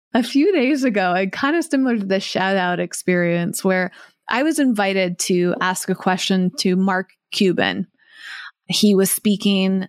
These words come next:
on stage in Los Angeles, and I didn't go in person. I was invited to ask him a virtual question. It was a really cool setup. This, if you have listened to any of my episodes that I've done on the Fireside app,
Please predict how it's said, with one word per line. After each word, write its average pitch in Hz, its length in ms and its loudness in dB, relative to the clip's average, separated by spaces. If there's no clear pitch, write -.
on 202 220 2
stage 190 440 0
in 196 200 0
Los 190 300 -2
Angeles, 185 720 -2
and 190 260 0
I 202 100 0
didn't 226 240 0
go 214 160 0
in 190 120 0
person. 185 520 -2
I 190 120 -2
was 190 340 -6
invited 185 500 0
to - 160 0
ask 185 340 -2
him 185 200 0
a 185 60 0
virtual 208 500 0
question. 185 480 -2
It 180 80 2
was 185 180 0
a 208 40 2
really 339 240 2
cool 240 220 2
setup. 190 480 0
This, - 360 -4
if 214 220 0
you 196 420 2
have 190 280 -2
listened 202 420 0
to 196 220 0
any 190 200 0
of 185 100 -4
my 190 140 0
episodes 185 520 -2
that 185 100 -2
I've 180 140 -2
done 185 160 0
on 180 160 -2
the 180 100 -2
Fireside 208 800 0
app, 220 360 -2